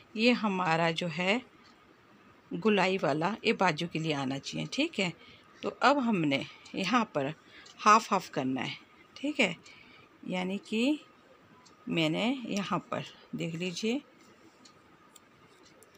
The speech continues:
मेरे फंदे जो यहाँ पर चढ़ेंगे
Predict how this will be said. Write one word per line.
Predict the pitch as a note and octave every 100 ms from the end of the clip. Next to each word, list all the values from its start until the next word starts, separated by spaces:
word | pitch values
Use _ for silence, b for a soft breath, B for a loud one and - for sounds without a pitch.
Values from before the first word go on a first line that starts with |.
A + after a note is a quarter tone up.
| - - - - -
मेरे | F#3 G3+ B3
फंदे | A#3+ A3 G3 F3+
जो | E3
यहाँ | E3 E3+
पर | E3
चढ़ेंगे | D#3+ D3+ D3 C#3+ F#3